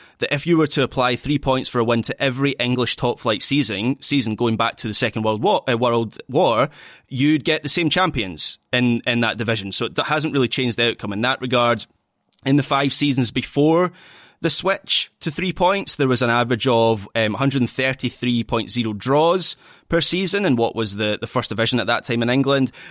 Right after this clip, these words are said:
And then in the five seasons afterwards, there was an average of a hundred and thirteen point four. Um, there were a hundred draws in the Premier League last season. If you extrapolate that out to take account of the reduction in the number of top flight teams from twenty-two to twenty,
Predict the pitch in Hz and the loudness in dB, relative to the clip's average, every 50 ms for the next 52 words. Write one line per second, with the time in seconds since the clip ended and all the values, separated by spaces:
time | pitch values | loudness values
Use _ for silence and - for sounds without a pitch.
0 | - - - 131 135 135 135 127 120 - 131 127 127 - - 131 113 117 98 123 | -6 -2 0 2 2 4 2 2 2 0 0 -2 0 0 0 0 0 0 2 2
1 | 127 135 131 - 127 120 113 113 113 110 104 117 107 107 104 110 110 110 104 107 | 2 0 0 0 -2 0 2 2 0 0 0 -2 -4 -2 -2 0 0 0 -2 -2
2 | 98 - 113 104 98 - 123 120 110 113 113 110 - - - 107 104 - - - | -2 -2 -2 -2 -2 -2 -2 -2 0 -2 -2 -4 -4 -2 -2 -2 -2 -4 -4 -4
3 | 113 107 104 - - 101 95 - - - - 127 117 107 98 92 92 - - - | -4 -4 -2 -2 -2 -4 -4 -4 -8 -4 0 0 0 2 0 -2 -4 -6 -10 -18
4 | - - - _ - 104 104 101 101 - - 110 113 110 104 - - 139 151 160 | -20 -20 -20 _ -4 -2 -2 -2 -2 -4 -2 -2 0 0 -2 -2 0 0 2 2
5 | 151 147 135 107 117 123 117 113 110 120 110 - - 110 107 107 104 101 101 90 | 2 2 0 0 0 2 2 2 0 -2 -4 -2 -2 -2 -2 -2 -4 -6 -8 -6
6 | 98 104 104 104 - - 107 104 104 101 104 104 98 - 101 104 107 107 101 - | -2 -2 0 0 0 -2 -2 -4 -4 -6 -6 -6 -6 -6 -6 -6 -4 -6 -6 -4
7 | - - 123 120 120 - 120 - 90 110 104 - - 113 113 110 - - - - | -2 0 0 0 0 -2 -6 -4 -2 -4 -2 -2 -2 -2 -2 -4 -6 -8 -10 -4
8 | - 123 117 113 110 107 104 - - - - - - - - - _ _ _ _ | -2 -2 -2 0 -2 -4 -6 -8 -10 -16 -20 -20 -20 -20 -20 -20 _ _ _ _
9 | - _ _ - 160 147 135 - 135 - - 143 139 139 135 - 127 117 104 110 | -20 _ _ -2 -2 -2 -2 -4 -6 -4 -2 0 0 0 0 0 -2 -2 0 2
10 | 127 120 120 120 117 113 110 117 120 113 156 143 - - - 143 139 131 127 127 | 2 4 4 4 4 2 2 0 0 0 -2 -2 -2 0 0 2 4 4 4 4
11 | 127 131 135 127 131 127 117 - - - - 143 139 - - - 131 131 131 - | 4 4 4 4 2 2 0 -2 -6 -4 -2 0 0 0 0 -2 -2 -2 -2 -2
12 | - 165 165 170 170 - 151 131 127 - 147 139 131 127 - - 151 139 - - | -2 0 0 2 2 2 2 0 0 2 0 0 0 -2 -2 0 0 0 -2 -4
13 | - - 175 185 196 185 - 190 185 185 170 | -2 -2 0 0 0 0 0 2 2 2 0